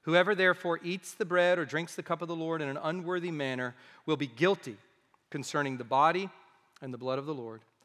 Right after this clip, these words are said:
Let a person examine himself then, and so eat of the bread and drink of the cup. For anyone who eats and drinks without discerning the body eats and drinks judgment on himself. That is why many of you are weak and ill,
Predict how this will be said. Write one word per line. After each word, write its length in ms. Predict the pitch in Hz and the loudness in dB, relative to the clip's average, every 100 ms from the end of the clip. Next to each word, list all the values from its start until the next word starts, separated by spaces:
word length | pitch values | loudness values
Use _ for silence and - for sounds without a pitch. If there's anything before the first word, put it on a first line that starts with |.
| _ - | _ 0
Let 120 | 165 | 0
a 60 | |
person 360 | 160 185 185 202 | 2 0 0 -2
examine 480 | 175 147 185 220 175 | -2 0 2 4 2
himself 460 | 139 - 139 123 | -2 -6 -8 -8
then, 180 | 120 113 117 _ _ _ | -12 -18 -20 _ _ _
and 100 | 131 | -14
so 240 | - 165 - _ _ | -4 -4 -4 _ _
eat 320 | 127 117 _ - _ _ _ | -18 -18 _ -20 _ _ _
of 140 | 135 | -4
the 80 | 151 | -4
bread 360 | 147 156 160 160 | 2 2 2 0
and 140 | 135 | -6
drink 220 | 120 139 | -6 -6
of 80 | 175 | -6
the 80 | 185 | -4
cup. 420 | 143 123 - - - - _ | 0 -2 -2 -20 -20 -20 _
For 140 | 147 | 0
anyone 320 | 160 185 185 | 0 0 0
who 120 | 151 156 | -2 -4
eats 280 | 160 190 - | -4 -4 -10
and 120 | 147 | -4
drinks 340 | 139 165 - | -2 -2 -4
without 320 | 143 143 165 | 0 2 2
discerning 400 | 190 - 175 180 | 0 -6 -4 -4
the 60 | 175 | -2
body 360 | 139 120 117 127 | 2 2 0 -8
eats 260 | 135 147 151 | -12 -10 -12
and 80 | |
drinks 300 | 123 135 131 | -8 -8 -8
judgment 460 | - 147 139 120 117 | -2 0 0 -6 -10
on 160 | 120 117 | -10 -10
himself. 580 | 123 - 120 113 - _ - - - | -12 -8 -6 -8 -10 _ -20 -6 4
That 140 | 160 | 4
is 120 | 156 | 4
why 140 | 147 135 | 2 2
many 240 | 156 185 | -2 -4
of 100 | 170 | -4
you 140 | 180 | 0
are 100 | 185 | 0
weak 360 | 175 143 151 - | 0 -4 -8 -8
and 160 | 175 190 | -10 -8
ill, 400 | 135 123 127 | -6 -4 -6